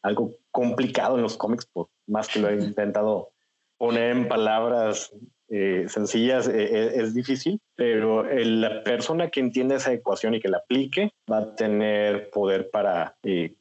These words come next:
Speaker 1: quitarle el, el libre albedrío a la gente y controlarlos a su manera. Es básicamente lo que quiere él.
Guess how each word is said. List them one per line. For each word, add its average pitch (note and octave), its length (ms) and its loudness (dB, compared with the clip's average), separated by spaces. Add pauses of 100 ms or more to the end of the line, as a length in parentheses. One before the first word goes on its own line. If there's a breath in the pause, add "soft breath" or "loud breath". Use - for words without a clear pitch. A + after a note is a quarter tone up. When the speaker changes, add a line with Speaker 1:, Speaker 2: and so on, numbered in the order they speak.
(140)
Speaker 1:
quitarle A2 560 0
el, A2 80 2
el G#2 320 0
libre A2 240 2
albedrío G#2 520 2
a G#2 40 4
la F2+ 100 0
gente A#2+ 480 -2
y - 120 -8
controlarlos G2 580 0
a G2 60 -4
su - 120 -6
manera. E2+ 460 -2
Es G#2+ 140 -2
básicamente G2 560 -2
lo G2 100 0
que F#2+ 100 -6
quiere G#2 240 0
él. D2 120 -4